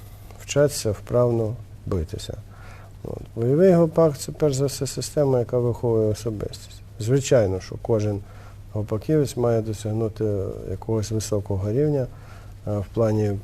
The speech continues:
поєдинку, але, але це не є найголовніше. Е,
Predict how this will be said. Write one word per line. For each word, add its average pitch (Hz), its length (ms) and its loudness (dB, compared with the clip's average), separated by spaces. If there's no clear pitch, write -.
поєдинку, 104 680 0
але, 107 340 2
але 117 220 2
це 165 220 6
не 147 180 8
є 147 400 6
найголовніше. 135 960 4
Е, 117 320 4